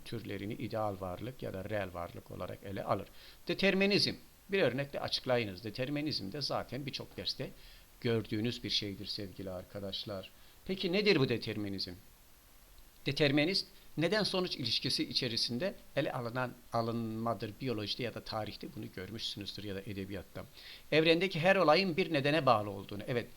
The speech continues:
nedensiz hiçbir şeyin meydana gelemeyeceğini, bir şey meydana gelmişse bunun arkasında mutlaka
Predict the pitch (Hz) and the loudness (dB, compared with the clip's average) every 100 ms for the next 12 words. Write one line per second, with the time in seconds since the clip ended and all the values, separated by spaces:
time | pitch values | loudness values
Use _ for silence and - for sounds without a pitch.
0 | - - 127 139 156 151 196 - 185 - | -18 0 2 4 4 2 -2 -4 -4 -2
1 | 175 - - 135 117 156 202 - - - | 0 2 2 2 0 -2 -4 -14 -20 -20
2 | - 113 123 135 135 135 156 170 120 110 | -6 -2 0 2 2 2 0 0 -2 0
3 | 139 151 107 98 95 101 - - - 135 | 2 2 0 -2 -6 -8 -12 -20 -8 -4
4 | 180 - 185 170 139 135 147 147 127 123 | -2 0 0 0 0 2 0 0 -2 0
5 | 143 - 120 135 139 127 - 117 123 135 | 0 0 0 -2 0 -2 -2 -2 -2 -2
6 | 135 147 123 - 151 | -2 -2 -4 -2 -4